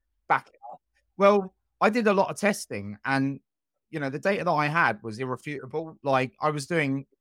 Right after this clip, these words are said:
abandonment testing, user engagement testing, and it makes no sense. Like, why would backlinks be a factor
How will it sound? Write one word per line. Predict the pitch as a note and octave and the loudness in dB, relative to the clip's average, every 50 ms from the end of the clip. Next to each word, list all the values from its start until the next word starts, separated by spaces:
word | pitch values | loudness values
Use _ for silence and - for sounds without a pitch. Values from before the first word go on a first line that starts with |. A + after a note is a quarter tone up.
| _ _ | _ _
abandonment | - G2 G#2 G#2 C#3+ C#3+ C#3+ C#3 C#3 C#3 C#3+ C3+ | -10 -8 -2 0 2 2 2 0 -4 -6 -8 -8
testing, | - - C3+ C3 - - C#3 C3+ C3 C3 | -6 -4 -4 -4 -4 -8 -8 -8 -8 -10
user | C3 C3+ B2+ C#3 | -12 -12 -12 -12
engagement | C3 A#2+ B2+ B2+ A2+ C3+ - - | -12 -10 -10 -10 -10 -12 -14 -12
testing, | - C3+ - - C#3 C3+ - _ _ _ _ _ _ _ _ | -10 -10 -10 -10 -12 -14 -14 _ _ _ _ _ _ _ _
and | E3 E3+ E3+ F3 _ _ _ _ _ _ - | 0 0 0 0 _ _ _ _ _ _ -4
it | F#3 F#3 - | -4 -4 -2
makes | F#3+ G#3 G3+ - - | -2 -4 -4 -4 -4
no | A3 A3 G3+ | -2 -2 -2
sense. | G3+ - G3+ F3 - - - - - - | 0 0 0 -2 -2 -4 -12 -20 -12 -8
Like, | B2+ B2+ B2+ B2+ B2 - _ _ _ _ _ _ _ _ _ _ _ _ _ _ _ _ _ _ _ _ _ | -4 -4 -4 -4 -6 -10 _ _ _ _ _ _ _ _ _ _ _ _ _ _ _ _ _ _ _ _ _
why | - C#3 D#3 F3+ G#3 G#3 | -8 -2 4 4 6 6
would | G3+ G3+ G3+ - - - | 6 4 0 -2 0 2
backlinks | F#3 F3 - _ - - B2 G#2+ G2 G2 - _ - - - _ _ _ _ _ | 2 2 0 _ -8 -8 -6 -6 -6 -8 -12 _ -18 -18 -18 _ _ _ _ _
be | - C#3+ | -4 -2
a | C3+ B2 | -2 -2
factor | - - D3 C3+ - _ - - A2+ G2+ | 0 0 0 0 -2 _ -12 -8 -6 -6